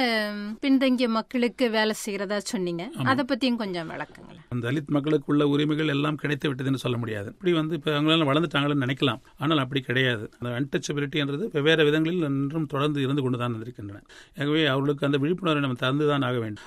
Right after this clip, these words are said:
Speaker 2: அது பொதுவான மக்களிடம் இருக்கின்றது என்று சொன்னால், அ, கூட பரவாயில்லை. கிறிஸ்துவத்தில் அந்த ஒரு நிலைமை இன்னும் நீடித்துக் கொண்டிருக்கின்றன. அதே மாதிரி கிறிஸ்துவ ஆலயங்களில், இப்போ குறிப்பாக எறையூர்ல ரீசெண்டாக நீங்க ப-, கேள்விப்பட்டிருப்பீர்கள்.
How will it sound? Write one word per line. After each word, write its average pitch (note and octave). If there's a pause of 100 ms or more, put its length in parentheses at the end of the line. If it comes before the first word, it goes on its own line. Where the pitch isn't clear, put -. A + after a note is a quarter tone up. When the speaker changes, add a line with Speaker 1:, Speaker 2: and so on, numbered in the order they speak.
(140)
Speaker 2:
அது B2+
பொதுவான F3
மக்களிடம் D#3+
இருக்கின்றது D3
என்று C#3
சொன்னால், C#3 (120)
அ, B2+
கூட C3+
பரவாயில்லை. B2 (180)
கிறிஸ்துவத்தில் E3 (240)
அந்த C#3
ஒரு C3
நிலைமை D3
இன்னும் D3
நீடித்துக் C3
கொண்டிருக்கின்றன. A2+ (220)
அதே C#3
மாதிரி C#3+
கிறிஸ்துவ D3+ (360)
ஆலயங்களில், B2
இப்போ -
குறிப்பாக B2+
எறையூர்ல B2+
ரீசெண்டாக B2
நீங்க B2+
ப-, A#2+
கேள்விப்பட்டிருப்பீர்கள். A#2+